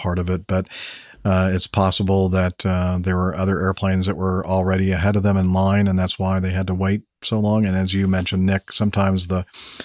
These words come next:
the falling wintry precipitation is just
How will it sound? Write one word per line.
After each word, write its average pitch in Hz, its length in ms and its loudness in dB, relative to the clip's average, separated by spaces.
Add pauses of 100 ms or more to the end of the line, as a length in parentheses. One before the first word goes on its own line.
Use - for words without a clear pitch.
(400)
the 98 80 0
falling 98 680 2
wintry 95 420 0 (120)
precipitation 101 720 0
is 90 80 -2
just - 420 -4